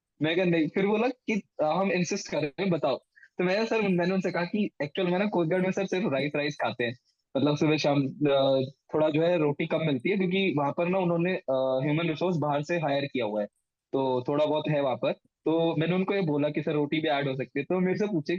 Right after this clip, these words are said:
पूछते कि तुम्हारा तो ढाबा है, तो तुम्हें तो आती होगी, तो मैं इनसे ज्यादा अच्छा खाना बना लेते हो। तो ये सब बात चल रही थी नॉर्मल, नॉर्मल। फिर जब रिजल्ट आया, तो उन्होंने बोला कि चेस्ट नंबर ट्वेंटी जो मेरा था, सर, मैं खड़ा उठा, तो मैंने, पहले तो मुझे ये समझ में नहीं आया कि क्या चल रहा है।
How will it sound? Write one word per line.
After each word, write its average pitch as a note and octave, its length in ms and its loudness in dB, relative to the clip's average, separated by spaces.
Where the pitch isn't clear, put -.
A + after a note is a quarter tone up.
पूछते E3 300 0
कि G3 260 2
तुम्हारा C#3+ 280 2
तो F#3+ 100 0
ढाबा D#3 380 0
है, G3 140 2
तो - 300 -6
तुम्हें E3 220 2
तो F3+ 80 0
आती E3 260 0
होगी, F3+ 260 0
तो F3 200 -6
मैं E3 80 -2
इनसे D#3+ 160 0
ज्यादा D3+ 220 0
अच्छा G3 200 -4
खाना F#3 220 0
बना F3 160 0
लेते G#3+ 260 0
हो। F#3 60 0
तो F#3 120 -2
ये G3 180 2
सब C#4+ 120 -2
बात G3 180 2
चल E3+ 160 -4
रही C#3+ 140 0
थी F#3+ 140 0
नॉर्मल, E3+ 260 0
नॉर्मल। C3 280 -2
फिर F#3 120 0
जब G#3+ 160 0
रिजल्ट G#3+ 340 0
आया, G#3 180 0
तो G#3 440 0
उन्होंने F3 340 0
बोला F3 220 0
कि F#3+ 120 -2
चेस्ट D#3+ 260 -4
नंबर D#3+ 220 -2
ट्वेंटी E3+ 560 -4
जो D#3+ 140 -2
मेरा E3 260 0
था, C3 140 -2
सर, D#3+ 80 0
मैं F3 120 0
खड़ा F3+ 220 2
उठा, F#3 260 0
तो D#3 100 2
मैंने, E3+ 420 0
पहले E3+ 220 2
तो A3+ 60 2
मुझे A3 160 2
ये A#3 80 2
समझ G#3 180 2
में G#3 120 4
नहीं G3+ 100 2
आया G3+ 100 -2
कि G#3 120 -2
क्या F#3 180 0
चल F3 160 0
रहा E3 180 0
है। D#3+ 60 -8